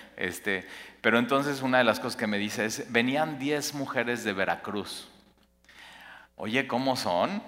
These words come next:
Así me dice este cuate. Dice, "Es,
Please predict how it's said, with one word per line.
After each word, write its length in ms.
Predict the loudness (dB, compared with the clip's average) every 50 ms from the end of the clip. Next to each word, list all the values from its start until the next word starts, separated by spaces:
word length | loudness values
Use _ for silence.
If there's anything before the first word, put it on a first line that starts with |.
| -12 -20 -20 -20 -20 -20 -18 -4 4
Así 240 | 4 6 6 6 4 6 10
me 80 | 10 10
dice 440 | 10 10 6 2 2 2 2 0 0 -2 -4 -6 -6 -8 -8
este 200 | -4 0 0 2
cuate. 320 | 6 8 6 6 6 2 -8 -8 -10 -14 -10 -6 -6 -4 -4 -4 -6 -6 -6 -6 -6 -2 4
Dice, 560 | 4 4 6 8 6 6 6 4 -4 -4 4 8
"Es, 240 | 8 8 8 6